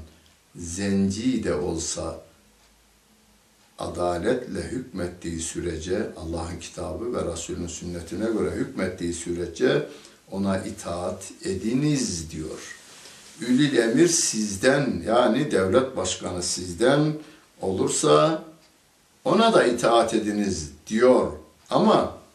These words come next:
bir incelik var. "Ve atiur ra-, atiullâhe", atiu kelimesini kullanmış. "Ve atiur rasûle", peygambere itaat edin demiş. "Ve,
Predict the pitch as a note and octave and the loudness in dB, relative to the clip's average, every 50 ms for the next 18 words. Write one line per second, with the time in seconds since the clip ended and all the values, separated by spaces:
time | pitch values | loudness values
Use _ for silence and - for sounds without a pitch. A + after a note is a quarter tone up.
0 | _ _ _ - - _ _ G#3 G#3 G#3+ - E3 C3 B2+ B2 A2 A2+ A2 A2 G#2+ | _ _ _ -20 -20 _ _ -2 -2 0 0 2 2 2 4 4 4 4 4 2
1 | - - - - - - - - _ _ _ _ _ _ _ _ _ _ _ _ | 0 -4 -10 -12 -14 -16 -20 -20 _ _ _ _ _ _ _ _ _ _ _ _
2 | _ _ - G#2 C#3 C#3+ - D#3 D#3 D3+ - F3 E3+ F3 E3+ E3+ - D#3 D3 C#3+ | _ _ -2 2 4 4 6 4 4 4 6 6 8 10 8 8 6 4 2 0
3 | C3+ B2+ B2+ A#2+ B2 B2+ B2+ B2+ - - - - C#3 C#3 - G3 G3 G3 F#3+ F#3+ | 0 2 4 4 6 6 6 4 0 0 2 2 4 4 4 2 4 6 6 6
4 | - D3+ C#3+ C3+ C3 C3 B2+ B2+ B2 B2 B2 B2 B2 A#2+ A#2 G2+ - G#2 G#2+ G#2+ | 6 4 2 2 4 6 6 8 8 8 10 8 8 6 4 2 0 0 2 2
5 | G#2+ G#2+ G#2+ A2 A2 - - - - - A2 - - F#3+ G3 G3 G3 F#3 - A2+ | 4 4 4 2 0 -2 -6 -6 -6 -4 -4 -2 0 2 4 6 6 6 6 4
6 | - - - C3 A2 G2+ G2 G2 F#2+ F#2+ - E2 F2 - C3+ B2+ A2+ G2+ G2+ F#2 | 0 0 0 0 2 2 0 0 0 0 -2 0 0 0 0 2 2 2 2 2
7 | E2+ D#2+ D#2 D2+ D2+ - - - - - - - - - _ - A2 B2 B2+ - | 0 -2 -4 -6 -8 -8 -10 -12 -18 -20 -20 -20 -20 -20 _ 2 4 4 6 6
8 | C#3+ C#3+ C#3+ - - F#3+ G#3 G#3 G3+ F#3+ - C3 B2+ A#2 A2+ A2 G#2+ A2 A2 G#2+ | 6 4 4 4 2 4 4 4 4 4 6 6 6 6 6 6 6 6 6 4
9 | - - A2+ G#2+ G#2 G2+ G2+ G2 G2 G2 G2 G2 F#2+ F#2+ G2 F#2+ - - G2 G#2 | 4 2 0 0 0 2 0 0 0 0 0 2 0 0 -2 -4 -4 -2 0 0
10 | G#2 G#2 G2+ G2+ G#2 G#2+ A#2+ D3 F3 G3 G#3 - - - - A2 A2+ A2 - - | 0 0 0 0 2 4 6 6 6 4 4 0 0 0 2 4 4 4 4 2
11 | F#2+ F2+ F#2 F#2+ F#2+ F2+ F2+ G2 A2+ E3+ A3 - - - - - - - - - | 0 0 0 -2 -2 -2 0 0 2 2 2 2 0 -2 -4 -6 -10 -16 -20 -20
12 | _ _ _ _ _ _ _ _ _ _ _ _ _ _ _ F#2+ F2+ G2+ A2 | _ _ _ _ _ _ _ _ _ _ _ _ _ _ _ -6 2 4 4